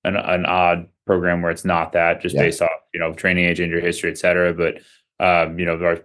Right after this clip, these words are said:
Speaker 1: standard guys are lifting four, some guys three, occasional two. Um, but it doesn't really matter what the exercises are. What matters is that it's actually helping transfer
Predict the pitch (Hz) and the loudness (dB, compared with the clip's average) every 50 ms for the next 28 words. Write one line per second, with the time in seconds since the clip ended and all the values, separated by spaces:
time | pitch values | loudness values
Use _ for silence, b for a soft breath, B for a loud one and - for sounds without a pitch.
0 | _ _ _ - - - 101 98 92 90 87 90 90 87 87 87 85 87 85 80 | _ _ _ -8 -2 0 0 2 2 2 0 2 2 2 4 2 2 0 -4 -4
1 | 87 85 - - 87 87 90 - - 120 113 104 104 101 98 95 92 - 95 87 | -4 -6 -6 -6 -8 -10 -10 -4 0 2 4 4 4 4 4 2 0 -2 -6 -6
2 | 80 80 80 - - - - 95 92 90 87 - - 90 85 82 87 80 78 - | -6 -6 -6 -6 -6 -4 -2 0 0 0 0 0 -2 -2 -2 -2 -4 -10 -12 -4
3 | - 110 101 92 85 87 B B B B B B B - 92 92 90 87 85 85 | 0 2 2 2 2 0 B B B B B B B -2 0 2 4 4 2 0
4 | 85 85 92 90 90 - - - _ _ - - 101 92 90 113 110 101 101 98 | 0 0 0 0 0 0 -4 -12 _ _ -8 -6 -6 -2 0 2 2 2 0 -2
5 | 78 92 101 113 117 117 107 104 98 98 95 95 95 92 95 92 87 87 87 87 | -4 -2 -2 0 2 2 2 2 2 0 0 0 2 0 0 0 0 0 -2 -2
6 | - 92 90 92 92 - - - 104 95 95 90 90 98 95 95 95 98 95 87 | -2 0 0 0 -2 -4 -4 -2 0 0 0 0 0 2 2 4 4 4 2 2
7 | 85 85 85 - 92 92 90 87 90 87 85 90 87 85 87 85 85 82 - 92 | 0 -2 -4 -4 -2 0 0 2 2 0 -2 -4 -6 -4 -2 -2 -2 0 0 0
8 | 90 87 - - 87 82 80 - _ _ - - 104 101 85 - 87 85 82 - | 0 2 0 -2 -2 -2 -4 -6 _ _ -2 0 0 0 0 -2 -4 -6 -4 -4
9 | - 95 87 85 - - 85 82 82 - | -2 0 0 0 -2 -4 -4 -4 -6 -8